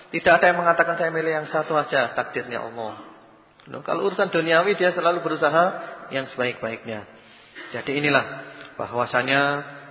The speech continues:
kita dilarang berprasangka buruk kepada Allah Subhanahu wa taala dan bahwasanya Islam ini pasti dimenangkan oleh Allah Subhanahu wa taala. Kemudian juga takdir Allah itu memang ada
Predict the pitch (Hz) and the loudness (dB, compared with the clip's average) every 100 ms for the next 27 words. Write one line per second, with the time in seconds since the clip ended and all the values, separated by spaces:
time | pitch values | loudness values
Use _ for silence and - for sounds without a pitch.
0 | - 120 127 123 123 123 123 127 120 - | -12 -6 -2 -2 2 2 2 0 -4 -2
1 | 120 117 123 120 - 135 135 127 117 113 | -2 -2 -2 -2 -4 -4 -4 -4 -6 -4
2 | 113 123 123 131 - 120 120 113 113 110 | -4 -2 -4 -6 -4 -4 -2 -4 -2 0
3 | 120 127 135 147 - - - - 123 113 | 2 2 0 -2 -8 -16 -16 -8 -8 -4
4 | 110 120 117 123 127 127 - 123 120 120 | -4 -2 -2 -2 -4 -6 -6 -4 -4 -4
5 | 123 - 123 - 131 - 120 123 127 123 | -8 -2 -2 -2 -6 -6 -6 0 2 2
6 | 123 113 113 117 127 123 117 117 123 120 | -2 0 0 0 0 -2 -4 -4 -2 -2
7 | 117 120 117 120 135 156 180 - - - | -2 -2 2 2 4 4 2 -6 -12 -16
8 | - 120 123 120 127 127 127 - 131 - | -10 -8 -6 0 0 0 -4 2 4 4
9 | - 123 - 135 127 127 123 123 120 127 | 2 -2 0 0 0 -2 0 -2 -2 -6
10 | 120 120 120 - - 135 | -4 -2 -2 -2 2 4